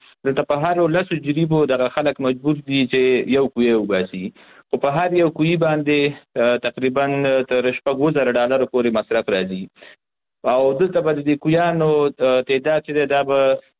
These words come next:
آه، په زرګونو ته رسیږي. یعنې په زرګونو کویانو ته به ضرورت وي چې دغه ځمکه، آه، خلک آباده کړي. خو که چیرې د دې خلکو، آه،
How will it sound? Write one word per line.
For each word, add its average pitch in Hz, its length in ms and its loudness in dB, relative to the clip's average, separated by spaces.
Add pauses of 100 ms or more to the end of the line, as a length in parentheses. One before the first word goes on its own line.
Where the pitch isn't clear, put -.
آه، 117 880 2
په 123 140 -2
زرګونو 131 420 0
ته 110 120 -4
رسیږي. 101 360 -2
یعنې 107 200 2
په 113 120 -14
زرګونو 131 400 0
کویانو 135 340 0
ته 127 100 -2
به 117 100 -2
ضرورت 120 400 0
وي 123 60 -2
چې 117 60 -4
دغه 113 220 0
ځمکه، 117 440 0 (520)
آه، 107 500 0
خلک 113 320 -2
آباده 104 380 0
کړي. 131 220 -6 (380)
خو 135 60 0
که 147 140 0
چیرې 196 340 0
د 147 160 -6
دې 175 140 0
خلکو، 156 760 0
آه، 113 600 0